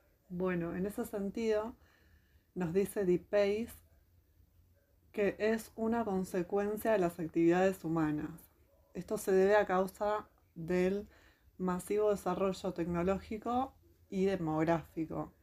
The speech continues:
que se agrava en el contexto del surgimiento de la revolución industrial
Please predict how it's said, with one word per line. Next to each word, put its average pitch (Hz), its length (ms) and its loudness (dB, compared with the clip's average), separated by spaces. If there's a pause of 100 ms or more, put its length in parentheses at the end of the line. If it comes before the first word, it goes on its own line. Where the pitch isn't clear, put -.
(1000)
que 208 140 -8
se - 160 -4
agrava 214 340 6
en 226 60 0
el 190 100 -2
contexto 202 640 -2
del 196 120 2
surgimiento 185 600 -4
de 185 40 2
la 170 120 4
revolución 175 500 2
industrial 226 960 0